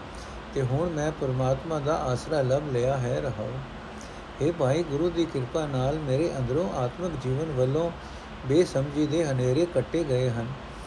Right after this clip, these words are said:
ਮੇਰੀ ਬੁੱਧੀ ਨਿਰਮਲ ਹੋ ਗਈ ਹੈ। ਮੇਰੇ ਅੰਦਰ ਚੰਗੇ ਮੰਦੇ ਦੀ ਪਰਖ ਦੀ ਸ਼ਕਤੀ ਦਾ ਪ੍ਰਕਾਸ਼ ਹੋ ਗਿਆ ਹੈ।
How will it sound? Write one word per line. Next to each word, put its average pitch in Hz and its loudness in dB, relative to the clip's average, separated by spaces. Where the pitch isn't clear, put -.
ਮੇਰੀ 156 8
ਬੁੱਧੀ 156 4
ਨਿਰਮਲ 143 2
ਹੋ 131 0
ਗਈ 139 0
ਹੈ। 123 -2
ਮੇਰੇ 151 4
ਅੰਦਰ 139 4
ਚੰਗੇ 156 2
ਮੰਦੇ 139 2
ਦੀ 147 0
ਪਰਖ 160 2
ਦੀ 147 0
ਸ਼ਕਤੀ 143 -4
ਦਾ 131 0
ਪ੍ਰਕਾਸ਼ 131 -2
ਹੋ 117 -4
ਗਿਆ 135 0
ਹੈ। 127 -2